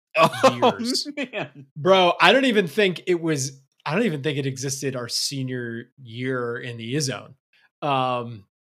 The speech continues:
Speaker 2: I think they retired that while we were still there. If not, it was, like, the following year
Speaker 1: Was it
Speaker 2: afterwards.
Speaker 1: seventy or eighty points?
Speaker 2: It was seventy.
Speaker 1: Seventy.
Speaker 2: Um, it, it happened pretty frequently.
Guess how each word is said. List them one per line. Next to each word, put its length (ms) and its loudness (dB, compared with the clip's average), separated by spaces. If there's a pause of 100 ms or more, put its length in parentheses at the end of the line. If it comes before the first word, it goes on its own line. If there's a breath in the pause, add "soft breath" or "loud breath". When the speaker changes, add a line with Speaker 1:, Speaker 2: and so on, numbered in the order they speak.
(120)
Speaker 2:
I 120 4
think 160 -2
they 120 0
retired 500 -4
that 200 -6
while 280 -2
we 140 -4
were 160 -10
still 440 -6
there. 380 -8 (220)
If 200 -2
not, 280 6
it 40 -2
was, 160 -6
like, 220 -8
the 80 -12
following 680 -4
year 240 -10 (200)
Speaker 1:
Was 160 2
it 60 -8
Speaker 2:
afterwards. 220 -2
Speaker 1:
seventy 420 -2
or 140 0
eighty 280 -4
points? 600 -20 (760)
Speaker 2:
It 60 -2
was 220 -2
seventy. 500 -8 (200)
Speaker 1:
Seventy. 480 -4
Speaker 2:
Um, 400 -10 (520)
it, 220 -2
it 180 -6
happened 340 -4
pretty 280 -10
frequently. 500 -16